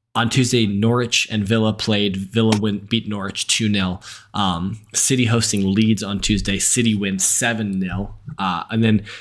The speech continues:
today, uh, on Wednesday, Brighton were hosting Wolves. Uh, Brighton get, uh, Wolves win that game one nil. Uh, Burnley and Watford was postponed. Palace and Southampton play to a two two draw. And Arsenal get a two nil win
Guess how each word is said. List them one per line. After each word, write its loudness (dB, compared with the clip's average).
today, -2
uh, 0
on 0
Wednesday, 0
Brighton 0
were -2
hosting 0
Wolves. 0
Uh, -4
Brighton 2
get, -4
uh, -2
Wolves 2
win 4
that 0
game 0
one 2
nil. -2
Uh, -2
Burnley 2
and -2
Watford -2
was -4
postponed. 0
Palace 0
and -4
Southampton -4
play -2
to -6
a 0
two -2
two 0
draw. -4
And -8
Arsenal 0
get -6
a -4
two 0
nil 2
win -2